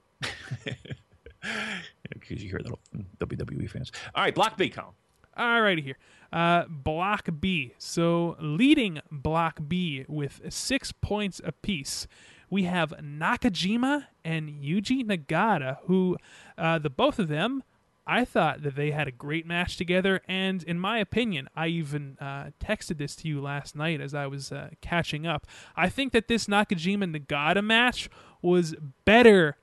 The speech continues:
Speaker 2: than either of the Shibata-Nagata matches that we saw from earlier this year.
Speaker 1: Yeah, you really like this one. Um, I, I like the fact that the Noah guys are right there in the mix. I, I think that's fantastic, number one, and I think that's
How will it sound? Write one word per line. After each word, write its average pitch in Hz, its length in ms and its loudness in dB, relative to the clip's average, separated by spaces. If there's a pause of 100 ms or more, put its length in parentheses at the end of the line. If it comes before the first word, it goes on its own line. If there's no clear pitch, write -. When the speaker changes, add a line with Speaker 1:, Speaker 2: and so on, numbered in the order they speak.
(120)
Speaker 2:
than 165 380 -2 (180)
either 175 500 6
of 143 220 -4
the 151 80 -4
Shibata-Nagata 156 1000 2
matches 139 440 -6
that 147 100 -6
we 147 80 -4
saw 143 300 -2
from 143 240 -4
earlier 143 340 0
this 143 240 -6
year. 143 220 -4 (380)
Speaker 1:
Yeah, 104 100 0
you 120 160 0
really 123 300 2
like 104 240 2
this 92 200 -8
one. 87 140 -12 (140)
Um, 104 420 0 (720)
I, 147 200 -2
I 254 140 2
like 339 180 -6
the 180 80 -8
fact 180 260 -2
that 151 80 -6
the 127 100 -6
Noah 120 400 0
guys 135 440 -2
are 98 180 -8
right 117 380 -4
there 120 200 -4
in 113 80 -6
the 107 60 -4
mix. - 480 -10 (160)
I, 147 280 -2 (100)
I 156 180 2
think 131 220 -10
that's 117 280 -2
fantastic, 90 640 -8
number 90 180 -12
one, 90 340 -12
and 101 140 0
I 101 80 0
think 131 240 -4
that's - 300 -2